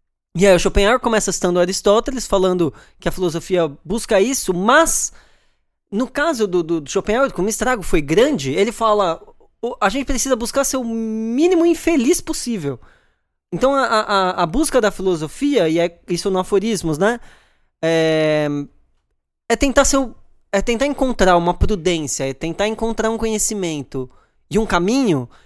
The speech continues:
que a gente fuja exatamente do mundo que ele tá descrevendo como, como dor, como tédio, como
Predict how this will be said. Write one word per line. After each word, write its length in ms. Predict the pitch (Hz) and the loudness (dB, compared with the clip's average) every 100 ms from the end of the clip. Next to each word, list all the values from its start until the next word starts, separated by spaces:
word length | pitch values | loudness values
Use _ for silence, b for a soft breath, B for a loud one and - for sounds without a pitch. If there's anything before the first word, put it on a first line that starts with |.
| b b | b b
que 80 | - | 0
a 40 | 202 | 0
gente 280 | 240 185 | 0 -4
fuja 640 | 127 - 254 311 202 175 156 | -8 -6 2 4 4 2 2
exatamente 760 | 202 285 320 330 240 330 339 | 4 4 4 2 2 2 0
do 160 | 226 320 | -2 -2
mundo 420 | 349 285 359 415 | 0 0 0 0
que 100 | - | 0
ele 140 | 294 254 | -2 -4
tá 480 | - 226 262 370 349 | -4 -2 0 -2 -6
descrevendo 720 | 247 311 320 247 175 294 311 | -6 -6 -4 -2 0 0 -2
como, 340 | - 208 202 175 | -2 -2 -2 -4
como 360 | 190 190 160 - _ _ _ | -6 -6 -8 -16 _ _ _
dor, 460 | 139 220 262 196 - | 4 6 6 4 0
como 180 | 175 | -6
tédio, 480 | 170 - 247 226 147 | -4 2 4 4 2
como 260 | 175 175 | -6 -6